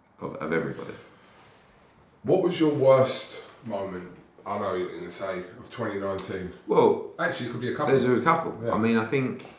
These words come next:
Speaker 1: I think when I look back to the whole Joshua Ruiz, that's the obvious one to say, isn't it? Um,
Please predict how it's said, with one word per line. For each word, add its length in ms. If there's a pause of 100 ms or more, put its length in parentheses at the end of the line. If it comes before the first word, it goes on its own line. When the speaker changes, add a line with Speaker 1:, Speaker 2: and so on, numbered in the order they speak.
(4000)
Speaker 1:
I 60
think 200
when 80
I 80
look 300
back 380
to 240
the 100
whole 400
Joshua 360
Ruiz, 840 (340)
that's 200
the 100
obvious 500
one 240
to 120
say, 260
isn't 160
it? 120 (460)
Um, 540